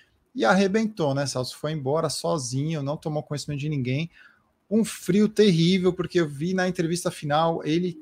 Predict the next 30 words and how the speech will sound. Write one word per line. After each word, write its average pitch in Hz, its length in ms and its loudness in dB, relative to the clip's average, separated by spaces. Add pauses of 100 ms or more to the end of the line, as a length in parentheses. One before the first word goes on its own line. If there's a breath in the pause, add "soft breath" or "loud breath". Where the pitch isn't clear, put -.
(220)
ele 175 100 -4
só 220 220 0
não 233 120 0
tava 208 240 4
batendo 190 300 4
o - 20 -2
queixo 185 220 0
porque - 100 -4
ele 175 60 -4
tava 190 200 2
se 180 140 -4
segurando, 175 540 0
porque 165 280 -6
até 190 540 4
ele 175 140 2
tava 185 260 0
tendo 190 200 -6
calafrios, 185 720 2
assim, 135 320 -6
ele, 143 200 -4
antes 175 240 -4
de 170 80 -14
começar 160 300 -6
a - 20 -4
entrevista, 165 520 -8
ele 202 220 -2
tava 190 220 6
chacoalhando 175 840 6
ali, 123 160 0
entendeu? 147 400 -2